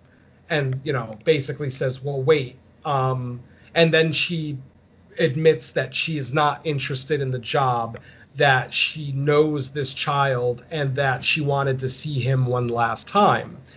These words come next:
Um, and she, you know, she lets him know, "I'm here for him. I'm not here for the job."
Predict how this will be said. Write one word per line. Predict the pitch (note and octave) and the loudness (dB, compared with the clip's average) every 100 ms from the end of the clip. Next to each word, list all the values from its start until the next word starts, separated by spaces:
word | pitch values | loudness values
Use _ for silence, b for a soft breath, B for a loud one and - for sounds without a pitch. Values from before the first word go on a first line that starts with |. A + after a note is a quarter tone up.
| B B B B - | B B B B 2
Um, | C3 B2+ A#2+ A#2+ B2+ | 4 6 4 -2 -2
and | D3 C3+ | -2 0
she, | - | -2
you | D#3 C3 | 0 2
know, | A#2 | 2
she | - D#3 | 0 2
lets | D3 C3+ | 2 2
him | C#3 | 0
know, | C3+ C3+ B2+ | 2 4 4
"I'm | C#3+ C3+ | 4 2
here | A#2 D#3 C3 | 2 0 0
for | C#3+ | 0
him. | A#2 C#3 C#3 C3+ | 0 0 0 0
I'm | C3 C#3 | -2 0
not | C3+ C3+ B2 | 2 2 2
here | C#3+ C3+ | 2 2
for | C#3+ | 0
the | B2 | -4
job." | A2+ - D3+ C#3 A#2 A#2+ | -2 4 6 6 2 -2